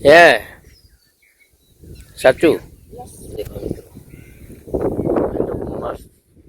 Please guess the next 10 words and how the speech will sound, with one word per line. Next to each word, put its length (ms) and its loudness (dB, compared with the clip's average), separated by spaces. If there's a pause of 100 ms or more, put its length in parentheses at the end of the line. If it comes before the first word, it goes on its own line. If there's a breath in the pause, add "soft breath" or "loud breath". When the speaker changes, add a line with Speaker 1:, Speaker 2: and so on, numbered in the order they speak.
(440)
Speaker 1:
એટલો 300 -8
મસ્ત 340 -6
નજારો 420 0
છે, 140 -8
એટલો 340 -2
મસ્ત 540 -6
પવન 340 -8
આવે 220 -2
છે 120 -6
ને, 100 -10